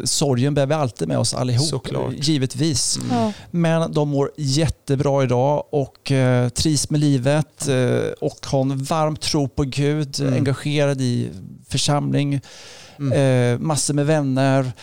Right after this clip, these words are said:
Speaker 1: Och det var också en hemlighet för oss att vi som familj, vi slöt oss inte.
Speaker 3: Nej.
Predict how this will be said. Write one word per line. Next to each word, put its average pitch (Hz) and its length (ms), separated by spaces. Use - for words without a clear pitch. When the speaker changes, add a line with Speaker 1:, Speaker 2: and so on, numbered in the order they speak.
Speaker 1:
Och - 260
det 156 60
var 175 100
också - 200
en 170 60
hemlighet 160 400
för 127 140
oss 127 340
att 147 160
vi 147 160
som 139 180
familj, 156 340
vi 143 80
slöt 151 480
oss 180 160
inte. 131 360
Speaker 3:
Nej. 226 280